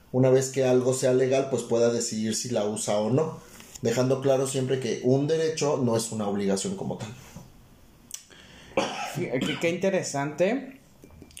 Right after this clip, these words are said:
Speaker 2: Y quiero añadir una diferencia de lo que es la eutanasia y lo que es el suicidio.
Speaker 1: El
Speaker 2: Porque
Speaker 1: suicidio asu-, asistido.
Speaker 2: no son lo mismo.
Speaker 1: Ok.
Speaker 2: ¿Sale?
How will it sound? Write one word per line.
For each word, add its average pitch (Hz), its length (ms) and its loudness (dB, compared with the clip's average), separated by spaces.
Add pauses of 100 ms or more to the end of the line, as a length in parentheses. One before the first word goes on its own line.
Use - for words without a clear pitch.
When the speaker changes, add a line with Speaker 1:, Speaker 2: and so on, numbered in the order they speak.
(360)
Speaker 2:
Y 170 400 -4
quiero 190 880 2
añadir 131 680 0 (800)
una 156 600 0 (440)
diferencia 143 920 0 (1200)
de 131 380 0
lo 131 140 0
que 147 100 0
es 143 60 -2
la 151 80 2
eutanasia 139 560 0
y 160 40 2
lo 151 120 0
que 131 100 -2
es 127 120 -4
el 131 100 -2
suicidio. 123 560 -2
Speaker 1:
El - 1200 -18
Speaker 2:
Porque 151 240 2
Speaker 1:
suicidio 135 380 2
asu-, 113 340 -4
asistido. 127 720 -4
Speaker 2:
no 151 260 4
son 160 360 0
lo 151 120 4
mismo. 139 720 0
Speaker 1:
Ok. 104 200 -2 (520)
Speaker 2:
¿Sale? 143 600 -2